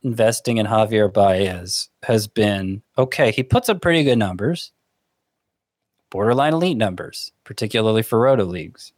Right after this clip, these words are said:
but he relies on an outlier babip. He relies on an outlier home run to fly ball rate. He has to because his plate discipline is so bad. And what happens if, if those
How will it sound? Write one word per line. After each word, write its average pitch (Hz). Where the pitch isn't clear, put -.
but 107
he -
relies 147
on 147
an 135
outlier 131
babip. 104
He 120
relies 113
on 120
an 107
outlier 120
home 110
run 107
to 98
fly 98
ball 95
rate. 92
He 131
has 143
to 110
because 107
his 104
plate 117
discipline 101
is 92
so 101
bad. 92
And 107
what 110
happens 104
if, -
if -
those 107